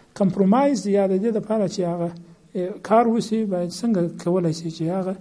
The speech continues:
موقفونو څخه چې هغه، اه، د ځان لپاره یو څوک خطر بولي، هغه ته قناعت ورکول سي، یا د هغه موقفونو څخه تنزل وسي چې، اه، فکر کوي چې د ده د شرایطو مطابق باید سوله وسي. نو دغه یو اهم ضرورت په دې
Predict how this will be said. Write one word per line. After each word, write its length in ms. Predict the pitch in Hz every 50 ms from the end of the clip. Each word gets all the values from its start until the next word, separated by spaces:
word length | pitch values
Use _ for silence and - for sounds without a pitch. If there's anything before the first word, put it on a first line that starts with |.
| - - - - - _ _ _
موقفونو 540 | - 175 170 170 170 160 - - 247 240 233
څخه 320 | - - 175 160 - - 160
چې 160 | - - 185
هغه، 380 | 165 160 160 156 156 175 180 190 170 - - - - - _ _ -
اه، 360 | 233 190 165 160 160 160 160 165 165 - - - -
د 300 | 226 196 220 262 240 185 170 160 190
ځان 140 | 208 208 196
لپاره 220 | 185 190 190 185 180
یو 80 | 170
څوک 180 | 165 - 196 175
خطر 340 | - - 170 175 208 196 185
بولي، 340 | 175 185 185 180 185 175
هغه 280 | 165 160 156 160 170 -
ته 120 | - -
قناعت 420 | 175 - 190 185 196 196 208 208 214
ورکول 340 | 202 208 208 208 220 208 196
سي، 200 | - - 226 226 - - - - - - - - _ _ _ _
یا 340 | - 190 185 185 190 190 202 - - - 220 170
د 20 |
هغه 360 | 190 175 - 247 233 226 226 220
موقفونو 540 | 202 196 190 - - - - 247 247 240
څخه 240 | 190 - 220 - -
تنزل 480 | 196 - 190 185 190 190 175 233 285 285
وسي 360 | 277 277 254 - - 254 247
چې، 180 | - - - 233 262 - - - - - - - - _ _ _ -
اه، 260 | 185 190 214 254 247
فکر 300 | - - 254 214 - 226 202
کوي 160 | - - 220
چې 100 | 175 -
د 180 | 196 170 196 196
ده 80 | 214 208
د 60 | -
شرایطو 400 | - - 180 180 175 175 175 -
مطابق 380 | 170 160 - 170 170 175 170 165
باید 180 | 175 160 156
سوله 260 | 156 - 170 160 156 151
وسي. 240 | 147 143 - - - - - - - - - - -
نو 60 | 196
دغه 260 | 185 202 254 269 247 240
یو 160 | 240 233 220
اهم 220 | 233 185 240 294 -
ضرورت 440 | - 240 233 233 262 285 277 -
په 120 | 202 220 226
دې 120 | 214 269